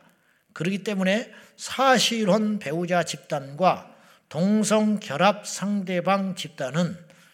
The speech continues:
이성인지 동성이지만 달리할 뿐이지, 본질적으로는 동일한 집단으로 평가할 수 있다라고 판단했어요.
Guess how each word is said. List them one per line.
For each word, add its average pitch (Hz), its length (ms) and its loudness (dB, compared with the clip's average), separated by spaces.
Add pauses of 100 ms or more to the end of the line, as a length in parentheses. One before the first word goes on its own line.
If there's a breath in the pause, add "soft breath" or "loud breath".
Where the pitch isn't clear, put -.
(120)
이성인지 208 840 2
동성이지만 170 840 -2
달리할 156 460 -6
뿐이지, 170 600 -8 (380 loud breath)
본질적으로는 185 1300 -2
동일한 202 520 0
집단으로 165 500 -6
평가할 202 500 -6
수 - 160 -12
있다라고 185 640 -2
판단했어요. 131 560 -12